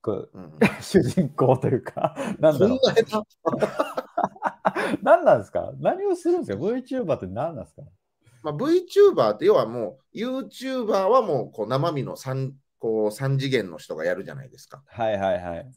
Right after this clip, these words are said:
Speaker 2: けど、VTuberは、まあ、アニメの絵で、
Speaker 1: うん。
Speaker 2: で、その中身の人は、なんかこう、モーションキャプチャーみたいなのをつけて、その、
Speaker 1: はいはいは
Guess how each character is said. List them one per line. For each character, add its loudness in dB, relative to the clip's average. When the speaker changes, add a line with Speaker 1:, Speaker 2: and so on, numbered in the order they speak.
Speaker 2:
け -6
ど、 0
VTuber -4
は、 4
ま -6
あ、 -4
ア -2
ニ -6
メ -4
の -10
絵 -4
で、 -6
Speaker 1:
う -6
ん。 -4
Speaker 2:
で、 -4
そ -10
の -6
中 -4
身 -8
の -6
人 -2
は、 0
な -8
ん -8
か -8
こ 2
う、 0
モ 4
ー -8
シ -6
ョ -4
ン -12
キ 0
ャ 2
プ -2
チ 0
ャ 2
ー -4
み -14
た -4
い -8
な -14
の -16
を -20
つ -20
け -6
て、 0
そ -8
の、 0
Speaker 1:
は 6
い 0
は -4
い -14
は -18